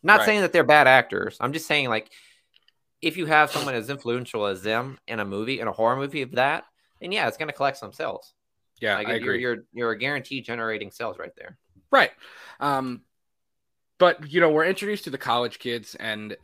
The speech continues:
Speaker 2: that you get that really weird scene where they're sitting there talking about Dangertainment, and Sarah's, uh, emailing, emailing. She's sitting there emailing Deckard, um, and that guy walks in, <laughs> and he's like,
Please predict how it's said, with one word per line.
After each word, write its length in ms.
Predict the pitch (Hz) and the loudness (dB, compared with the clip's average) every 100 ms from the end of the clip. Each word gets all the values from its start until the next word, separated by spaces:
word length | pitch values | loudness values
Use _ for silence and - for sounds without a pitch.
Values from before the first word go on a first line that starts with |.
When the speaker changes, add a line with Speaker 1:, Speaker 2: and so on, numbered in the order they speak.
| - | -8
Speaker 2:
that 180 | 139 120 | -8 -6
you 140 | 175 | -4
get 180 | 247 294 | -2 4
that 220 | 302 160 | 6 6
really 220 | 208 226 | 6 4
weird 320 | 175 180 180 | 4 4 2
scene 300 | - 185 185 | 0 -4 -2
where 100 | 156 | -2
they're 120 | 143 170 | 0 0
sitting 260 | 196 185 | 0 0
there 100 | 160 | -2
talking 360 | 139 160 151 165 | 0 2 2 0
about 220 | 147 123 | -2 -2
Dangertainment, 680 | 120 120 113 120 117 120 107 | -6 -8 -10 -10 -10 -10 -10
and 300 | 113 104 98 - - - _ | -8 -10 -10 -16 -20 -20 _
Sarah's, 680 | - - 135 139 127 123 - _ | -8 -2 2 2 0 -4 -16 _
uh, 360 | 127 117 113 110 98 107 104 98 _ _ | -2 0 0 -4 -10 -20 -20 _ _ _
emailing, 640 | 135 139 135 131 131 127 131 _ _ _ _ _ _ | -8 -4 -2 -2 -4 -8 -14 _ _ _ _ _ _
emailing. 440 | 110 101 90 87 98 _ | -16 -16 -16 -20 -20 _
She's 200 | 147 123 | -12 -8
sitting 180 | 139 127 | -6 -4
there 140 | 123 | -4
emailing 480 | 131 131 127 120 110 | -4 -6 -4 -6 -6
Deckard, 460 | 120 113 120 117 131 - - - - | -4 -2 -2 -4 -6 -18 -20 -20 -4
um, 520 | 113 104 101 104 - _ _ _ _ _ | -2 -2 -6 -14 -16 _ _ _ _ _
and 380 | - 123 117 113 - 117 | -6 -6 -6 -14 -18 -6
that 340 | 131 139 113 | 2 2 2
guy 260 | 131 135 170 | 4 6 6
walks 420 | 151 143 - - | 4 2 0 -2
in, 240 | 156 143 - - | -2 -2 -10 -12
<laughs> 200 | 359 320 | -6 2
and 160 | 180 185 | 4 4
he's 200 | 226 208 | 2 4
like, 200 | 175 | 4